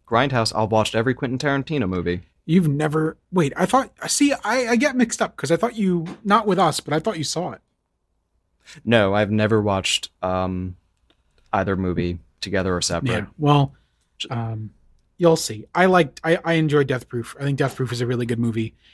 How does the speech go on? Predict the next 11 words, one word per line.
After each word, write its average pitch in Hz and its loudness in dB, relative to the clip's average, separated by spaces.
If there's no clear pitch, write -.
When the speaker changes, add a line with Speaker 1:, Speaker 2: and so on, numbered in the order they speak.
Speaker 2:
I 127 -8
think 135 0
Planet 131 2
Terror 127 -2
in 147 0
the 131 0
package 120 -2
is 113 -2
great. - -12
Speaker 1:
Mm. 113 -6
Speaker 2:
I 131 -2